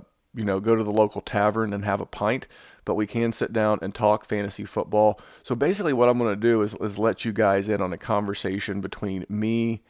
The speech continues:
and the Aussies. Again, no Jerry. Uh, he's working his ass off right now. He's got school going on,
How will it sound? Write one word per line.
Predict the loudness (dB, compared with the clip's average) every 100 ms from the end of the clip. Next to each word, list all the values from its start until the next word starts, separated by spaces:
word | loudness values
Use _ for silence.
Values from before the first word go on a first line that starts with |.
| _ _ -4
and | -2 0 0
the |
Aussies. | 4 4 4 0 -6 -8
Again, | -4 0 0 2
no | 0
Jerry. | 0 0 0 0 -2 -6 -20 -20 _ -10
Uh, | -6 -6
he's | -2 -4 0
working | 0 0 -2
his | 0
ass | 2 2 0
off | -2 0
right | -2 -2
now. | -2 -4
He's | -4 0
got | -2 -2
school | -6 -2 -2
going | 0 0 0
on, | 0 2 0